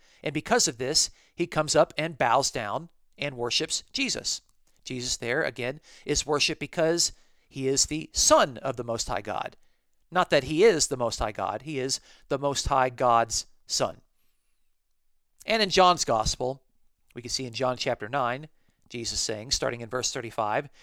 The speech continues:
Jesus heard that they had put him out, and finding him, he said, "Do you believe in the Son of Man?" He answered, "Who is he, Lord, that I may believe in him?" Jesus said to him, "You have both seen him,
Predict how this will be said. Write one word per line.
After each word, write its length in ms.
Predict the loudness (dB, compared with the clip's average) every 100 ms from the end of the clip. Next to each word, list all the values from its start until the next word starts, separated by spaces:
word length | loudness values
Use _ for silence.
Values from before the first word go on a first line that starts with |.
| -4
Jesus 340 | -2 0 0 4
heard 460 | 6 6 4 0 -8 _ -6
that 100 | 0
they 140 | 2
had 160 | 2 4
put 180 | 4
him 160 | 4 2
out, 380 | 4 4 2 -8 -10 _ _ -14
and 120 | -4
finding 360 | 6 6 6 -2
him, 160 | -2
he 80 | 0
said, 360 | 4 4 2 -4 -18 -20 -12
"Do 100 | -8
you 200 | -6 2
believe 520 | 4 4 4 2 -2
in 180 | -6 -10
the 140 | -4 0
Son 420 | 0 0 -2 -6
of 140 | -6
Man?" 400 | -2 0 0 -6 _ _ _ _ _
He 180 | -10 -6
answered, 380 | -4 -4 -4 -8 _ _ _
"Who 120 | 2 4
is 180 | 4
he, 100 | 4
Lord, 420 | 2 2 4 2 -6 _ _ _
that 120 | 0 2
I 140 | 2 -2 _ _
may 200 | -2 0
believe 340 | 2 2 0 -2
in 80 |
him?" 240 | -4 -10 -14 _ _ _ _ -20
Jesus 280 | -12 -6
said 220 | -2 -2 -4
to 100 | -8
him, 200 | -12 -16 _ _ _ _ _
"You 160 | 0 0
have 100 | 4
both 240 | 0 2
seen 380 | 2 2 0 -4
him, 340 | -4 -6 -8